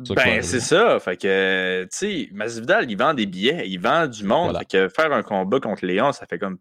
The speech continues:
Speaker 2: pas tant de sens, là. Euh, mais
Speaker 1: Mais ça aurait fait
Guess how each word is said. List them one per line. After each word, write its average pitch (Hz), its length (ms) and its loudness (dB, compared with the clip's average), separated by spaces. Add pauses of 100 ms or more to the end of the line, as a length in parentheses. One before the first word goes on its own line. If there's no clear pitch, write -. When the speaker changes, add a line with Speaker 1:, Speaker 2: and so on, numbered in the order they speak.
(100)
Speaker 2:
pas 165 260 4 (540)
tant 110 200 2
de 92 80 -4
sens, 135 560 -2
là. 117 380 2 (560)
Euh, 82 680 -6 (260)
mais 80 300 -12 (140)
Speaker 1:
Mais 233 120 4
ça - 220 2
aurait 135 100 0
fait 320 100 -2